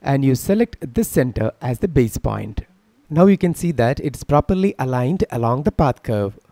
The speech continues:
Next, we will click on the array, and you can see a grip over here. You can change the distance between individual objects in this path array. For that, just click and drag on this grip using the mouse.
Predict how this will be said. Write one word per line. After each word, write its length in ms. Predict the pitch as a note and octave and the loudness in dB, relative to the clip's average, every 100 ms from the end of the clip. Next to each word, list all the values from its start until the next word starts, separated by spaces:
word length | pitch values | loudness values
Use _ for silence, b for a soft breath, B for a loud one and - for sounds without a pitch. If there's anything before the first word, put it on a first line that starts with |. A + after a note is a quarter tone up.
| _ | _
Next, 460 | D3+ F3 G#3+ - - - | -4 -2 -4 -6 -6 -2
we 240 | C#3 C#3+ | 2 2
will 160 | C#3 B2+ | 2 0
click 320 | - A3 - | 0 0 2
on 260 | B2 A2 | 0 0
the 100 | G2+ - | -4 -2
array, 440 | C#3+ A2 A#2 G3+ - _ _ _ _ _ | 0 2 2 0 -2 _ _ _ _ _
and 140 | G3 G#3+ | 0 2
you 80 | G3 | 4
can 180 | F#3+ | 2
see 320 | - G#3+ A3+ - _ - | 2 2 2 2 _ -2
a 120 | C#3 | -2
grip 460 | A#2+ - F3+ - - | -2 2 4 4 4
over 220 | B2 A#2+ | 4 4
here. 320 | A#2+ B2+ G#2 - _ _ _ _ _ | 0 -2 -4 -6 _ _ _ _ _
You 120 | F3 G3+ | 2 2
can 200 | G3+ F#3+ | 2 0
change 300 | G3+ G#3+ C#3 | 0 0 0
the 160 | B2+ | -2
distance 500 | A#2+ A3 - G#3+ F3 | 0 -2 0 -4 0
between 480 | D#3 - B2+ B2 D#3 b b E3+ | 0 0 0 0 -2 b b 0
individual 560 | G3+ G3 G#3 E3 G#3 - | 2 2 2 4 2 2
objects 500 | F#3+ D3+ C#3 A2 - | -2 0 -2 -2 -4
in 160 | D3+ E3 | -4 0
this 160 | G3 - | -2 2
path 260 | G3+ G3 | 2 4
array. 360 | D#3 B2 A2 F#3+ _ _ _ _ _ _ - | 2 2 -2 -6 _ _ _ _ _ _ -14
For 180 | - G3+ | 2 4
that, 300 | D3+ C3+ - - b b | 6 4 2 -6 b b
just 280 | C3 E3+ - | 2 2 0
click 360 | - A3+ - - | 4 4 2 -8
and 280 | C#3 C#3+ C3 | 0 0 0
drag 380 | B2+ D3 F3 E3+ - | 2 4 2 0 0
on 180 | C3+ C3+ | 0 2
this 160 | F3+ | -2
grip 400 | C3 F3 C#3+ - - | 2 4 4 2 0
using 360 | D3+ D3 F#3 | 2 2 2
the 100 | F#3 | 2
mouse. 560 | F3 E3 G#2+ D3+ - | 2 4 4 2 0